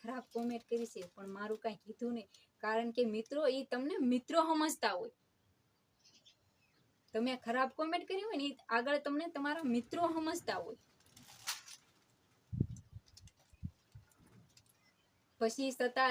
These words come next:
રહેવાય નહીં ને મિત્રો. એટલે આઈડી જોઈ અને એમ ન માનતા કે આ ખરાબ કોમેન્ટ કરી આઈડી જડશે નહીં, બધુંય જડી જાય મિત્રો. અને બધુંય આવડતું હોય, પણ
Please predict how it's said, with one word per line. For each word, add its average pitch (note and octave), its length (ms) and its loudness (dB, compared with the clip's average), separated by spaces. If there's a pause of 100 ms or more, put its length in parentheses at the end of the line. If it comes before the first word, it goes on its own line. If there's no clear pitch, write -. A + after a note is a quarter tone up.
રહેવાય B3+ 340 4
નહીં F#4 200 -4
ને D#4 140 -4
મિત્રો. B3 220 -6 (480)
એટલે A#3+ 260 2
આઈડી A3+ 440 2 (160)
જોઈ C4+ 300 2 (100)
અને A3 120 -2 (100)
એમ D4 140 4
ન F#4+ 40 4 (160)
માનતા F4 360 6
કે D#4+ 60 2 (140)
આ C#4 100 8 (100)
ખરાબ C#4 300 6
કોમેન્ટ D4 280 2
કરી D4+ 200 4
આઈડી C4+ 340 2
જડશે D4 320 2
નહીં, B3+ 220 -2
બધુંય C4+ 420 4
જડી G#3 260 2
જાય G3 180 -10
મિત્રો. A3 200 -12 (560)
અને B3+ 120 -2 (100)
બધુંય D4 420 4
આવડતું E4+ 380 4
હોય, G3+ 180 0 (1200)
પણ A3 240 -2